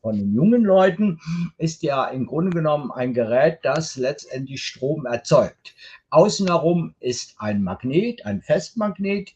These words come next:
innen drin gelagert eine Spule aus vielen Windungen aus Kupfer und durch die Drehung dieses Kupferkernes in diesem Magnetfeld wird Strom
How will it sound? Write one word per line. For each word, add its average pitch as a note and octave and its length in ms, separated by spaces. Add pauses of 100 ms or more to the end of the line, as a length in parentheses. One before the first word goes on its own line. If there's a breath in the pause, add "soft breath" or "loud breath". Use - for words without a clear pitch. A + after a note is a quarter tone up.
innen G#3+ 300
drin F3 400
gelagert C#3 720
eine B2 320
Spule G3 580
aus B2+ 220
vielen E3 440
Windungen F3+ 380
aus C3 260
Kupfer F#3 540 (420 loud breath)
und D3 300
durch E3+ 220
die D3 120
Drehung F#3+ 480
dieses C#3+ 380
Kupferkernes F3+ 1080
in A#3 360
diesem D3+ 360
Magnetfeld D#3 960
wird D3+ 240
Strom D#3+ 520